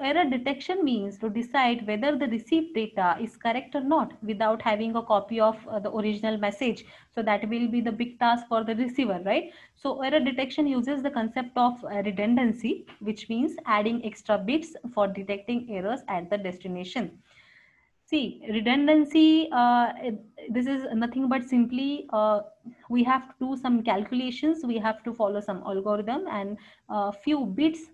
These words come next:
few extra bits will be added as a redundancy, as a redundant bit to the original data,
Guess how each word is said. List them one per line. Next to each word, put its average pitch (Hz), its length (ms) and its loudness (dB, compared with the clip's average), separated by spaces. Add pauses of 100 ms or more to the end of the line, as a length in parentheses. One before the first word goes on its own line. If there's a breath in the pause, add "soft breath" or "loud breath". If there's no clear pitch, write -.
(120)
few 240 300 -4
extra 240 540 -2
bits 294 280 -4
will 247 200 0
be 226 260 -6
added 233 460 0 (260 loud breath)
as 226 240 2
a 240 80 2
redundancy, 240 800 4
as 214 220 0
a 240 40 0
redundant 226 640 0
bit 311 300 4 (180)
to 254 80 -2
the 214 220 -2
original 208 500 0
data, 185 440 -2